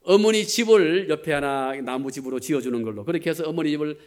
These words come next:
간단하게 방을 하나 내어 지어줬습니다. 그런데요, 벽은 뭐냐면은 우리 야자 껍질로 되어 있는 벽입니다. 그래서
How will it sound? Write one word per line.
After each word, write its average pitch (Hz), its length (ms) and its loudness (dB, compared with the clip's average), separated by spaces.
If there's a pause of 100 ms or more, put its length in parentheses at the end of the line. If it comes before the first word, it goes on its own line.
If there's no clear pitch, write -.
간단하게 120 420 -8
방을 127 240 -6
하나 117 300 -10
내어 110 320 -10
지어줬습니다. 98 840 -14 (200)
그런데요, 147 500 0 (360)
벽은 220 440 6
뭐냐면은 160 540 2
우리 151 280 -4 (220)
야자 156 460 4
껍질로 214 480 2
되어 185 200 6
있는 165 240 0
벽입니다. 113 440 -6
그래서 131 420 -6